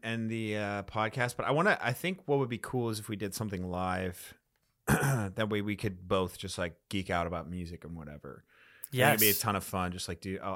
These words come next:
Speaker 1: I'll try to set something up 'cause I think this format would definitely work really well for live.
Speaker 2: Yeah, do you Twitch
Speaker 1: Uh,
Speaker 2: stream and stuff?
Speaker 1: yeah. I, I
Speaker 2: Cool.
Speaker 1: don't, I don't. I've never done it. Um,
Speaker 2: Oh,
Speaker 1: Finn,
Speaker 2: okay.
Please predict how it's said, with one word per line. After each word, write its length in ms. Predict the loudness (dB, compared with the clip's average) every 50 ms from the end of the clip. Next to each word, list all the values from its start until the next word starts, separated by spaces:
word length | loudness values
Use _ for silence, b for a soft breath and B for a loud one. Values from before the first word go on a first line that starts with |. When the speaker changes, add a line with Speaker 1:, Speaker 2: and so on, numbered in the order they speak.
| -4 -6
Speaker 1:
I'll 60 | -6
try 180 | -4 -2 -2 0
to 60 | 0
set 240 | 0 0 -2 -2 -2
something 360 | -2 -2 -4 -4 -4 -4 -4
up 220 | -4 -4 -6 -8 -10
'cause 160 | -10 -8 -8
I 60 | -6
think 400 | -4 -2 -2 -2 -4 -6 -10 -16 _ _ _ _ _ _ _ _ _ _ _ _ _ _ _ _ _ _
this 380 | -6 0 2 2 4 4 2 2
format 560 | 0 0 2 4 4 4 4 4 4 4 2 0
would 160 | -4 -2 2
definitely 760 | 2 2 2 2 0 -4 -4 -2 -2 -2 -2 -4 -4 -6 -10 _ _ -14 -10 -4
work 320 | 0 2 2 2 0 -2 -6 -8
really 340 | -6 -4 -4 -2 -4 -4 -4
well 280 | -4 -4 -4 -6 -6 -8
for 220 | -10 -10 -10 -10 -8
live. 600 | -8 -8 -8 -8 -8 -10 -12 -14 -16 -18 -20 -20 _ _ _ _ _ _ _ _ _ _ _
Speaker 2:
Yeah, 140 | 4 4 6
do 100 | 6 4
you 80 | 2 2
Twitch 260 | 4 4 4 4 4
Speaker 1:
Uh, 40 | 4
Speaker 2:
stream 200 | 2 2 2 2
and 100 | 2 0
stuff? 320 | 2 2 0 -2 -2 -6 -10
Speaker 1:
yeah. 560 | -6 -2 2 4 4 4 4 2 0 -2 -4 -4 _ 4
I, 160 | 4 6 8 8
I 100 | 8 8
Speaker 2:
Cool. 80 | 10 10
Speaker 1:
don't, 240 | 8 8 8 6 4
I 100 | 4 2
don't. 280 | 4 4 4 4 4 2
I've 140 | 0 2 2
never 220 | 2 2 2 2
done 200 | 2 2 2 0
it. 180 | 0 -4 -10 _ _ _ _ -4
Um, 340 | -2 0 0 0 0 2 6 8
Speaker 2:
Oh, 220 | 8 10 10 10
Speaker 1:
Finn, 80 | 8 8
Speaker 2:
okay. 280 | 8 6 4 2 0